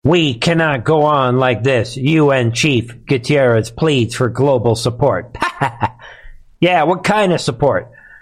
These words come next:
Why don't you close down the United Nations? But anyway, people, same thing. They're addressing globalist organizations in twenty twenty-two Gen-, General Assembly on Tuesday, saying, "The time has come for the world to fall into line." It's this kind of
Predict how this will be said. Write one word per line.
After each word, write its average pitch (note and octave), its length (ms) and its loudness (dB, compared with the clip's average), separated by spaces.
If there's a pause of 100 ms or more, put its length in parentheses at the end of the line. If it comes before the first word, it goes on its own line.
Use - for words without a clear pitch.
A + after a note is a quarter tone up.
(260)
Why A3 120 2
don't A#3+ 140 -2
you A3 60 -2
close A3 360 2
down B3+ 220 2
the A#3 40 4
United B3 260 2
Nations? C4 500 -2 (420)
But E3+ 140 2
anyway, D3 300 2
people, C3+ 280 0
same F3 460 0
thing. F3+ 440 0 (400)
They're C3 140 2
addressing D#3+ 580 0
globalist D#3+ 540 2
organizations C#3+ 600 0
in A#2 60 -6
twenty D3+ 180 -2
twenty-two D3 260 0
Gen-, C#3+ 280 -4
General D#3 180 0
Assembly E3 380 0
on A#2+ 120 0
Tuesday, D#3 380 0
saying, F3 480 0 (640)
"The D3 100 2
time D3+ 720 0
has C3+ 460 -2
come D3 500 0
for D3+ 160 0
the C#3 100 2
world C#3 520 2
to C#3 100 -2
fall D#3 380 4
into C#3 240 0
line." C#3+ 360 0 (360)
It's F3+ 180 0
this A3 220 -2
kind G#3+ 260 0
of E3 160 -2